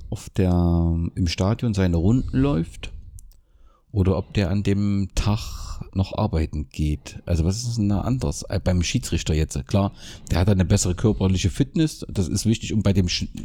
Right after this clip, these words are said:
schnellen Spiel mitzukommen. Aber wird jetzt der jetzt Schiedsrichter, der das jetzt so nebenher macht, wird er dadurch besser? Wenn der das hauptamtlich, also ich wüsste gar nicht, wie die Struktur dann aussehen soll.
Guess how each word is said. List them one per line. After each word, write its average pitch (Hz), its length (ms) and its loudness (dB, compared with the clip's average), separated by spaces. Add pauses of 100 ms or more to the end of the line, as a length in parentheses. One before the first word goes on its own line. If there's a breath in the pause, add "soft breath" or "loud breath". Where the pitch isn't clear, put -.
(120)
schnellen 110 400 2
Spiel 95 300 0
mitzukommen. 175 560 -2 (1080 loud breath)
Aber 95 580 4 (100)
wird - 380 -2
jetzt - 260 -2 (280)
der 101 160 6
jetzt 113 340 2 (400)
Schiedsrichter, 120 520 0
der 107 140 4
das - 180 2
jetzt - 200 2
so 104 100 2
nebenher 104 520 4
macht, 123 280 -2
wird 113 100 2
er 98 60 2
dadurch 101 320 -2
besser? 190 420 -2 (360)
Wenn 95 140 0
der 101 100 4
das - 200 0
hauptamtlich, 139 600 -2
also 95 120 0
ich 82 80 -2
wüsste - 220 0
gar 101 120 2
nicht, 101 120 0
wie 90 60 0
die 90 80 0
Struktur - 440 -4
dann - 140 0
aussehen 76 360 -2
soll. 71 220 -2